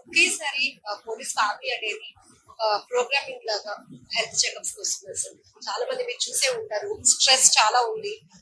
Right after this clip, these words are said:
So అలాగే సార్ చెప్పినట్టు ఓవర్ వెయిట్, ఒబేసిటీ ఇట్లాంటి సమస్యల్లో యూనిఫామ్ లో ఉన్న వాళ్ళు హెల్త్ ఫిట్ గా చాలా ఇంపార్టెంట్.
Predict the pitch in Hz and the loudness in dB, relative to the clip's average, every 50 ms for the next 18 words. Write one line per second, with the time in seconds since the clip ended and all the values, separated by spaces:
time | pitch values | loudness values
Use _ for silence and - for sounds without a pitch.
0 | _ - - 453 427 427 480 480 508 - - 247 214 220 220 - 247 240 - - | _ -6 -2 0 2 2 2 2 2 0 0 4 4 6 6 6 4 4 0 -4
1 | 240 240 220 196 - - - - 226 220 214 220 226 254 240 240 233 226 226 226 | -8 -8 -8 -8 -8 -12 -16 -10 -6 -2 0 0 2 0 2 2 2 2 2 0
2 | - - 214 208 220 226 240 240 233 226 - 240 233 226 - 247 233 240 254 - | -4 -8 -8 -4 -2 -2 -2 -2 -2 -4 -6 -8 -8 -6 -4 -2 -2 -2 -2 -6
3 | - - - 214 220 220 - - - - 254 208 202 - - - - - - _ | -8 -8 -8 -8 -6 -8 -8 -10 -8 -8 -6 -6 -6 -8 -10 -16 -20 -20 -20 _
4 | _ 254 262 294 330 349 302 320 285 277 294 294 277 262 262 269 262 269 269 262 | _ -4 0 0 0 2 4 4 4 4 4 0 -2 -2 -2 -2 0 0 0 0
5 | 294 277 - 247 233 - - - - - - - - 277 247 - - 226 202 214 | 2 4 4 4 4 2 -2 -12 -14 -14 -14 -10 -8 -4 -2 0 2 4 4 4
6 | 247 269 269 - - _ 226 220 214 214 202 196 196 | 4 2 0 -4 -8 _ -12 -10 -8 -8 -10 -10 -12